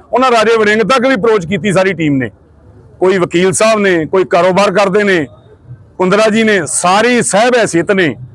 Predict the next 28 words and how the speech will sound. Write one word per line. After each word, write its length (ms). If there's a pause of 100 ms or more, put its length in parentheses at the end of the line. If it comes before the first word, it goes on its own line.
(300)
ਲੇਕਿਨ 240
ਇਹਨਾਂ 220
ਦੀ, 80
ਉਹਨਾਂ 120
ਦੀ 80
ਕੋਈ 300
ਵੀ 140
ਸੁਣਵਾਈ 320
ਨਹੀਂ 140
ਕੀਤੀ। 280 (840)
ਔਰ 80
ਉਹ 340
ਪਰਿਵਾਰ 300
ਆ 220 (640)
ਜਿਹੜੇ 360
ਪਰਿਵਾਰ 420
ਨੇ 160 (180)
ਪਿੰਡਾਂ 320
'ਚ 60
ਜਾ 280
ਕੇ, 260 (240)
ਮੇਰੇ 300
ਖਿਆਲ 180
ਕੋਈ 180
ਪਿੰਡ 200
ਹੀ 60
ਨਹੀਂ 120
ਛੱਡਿਆ 440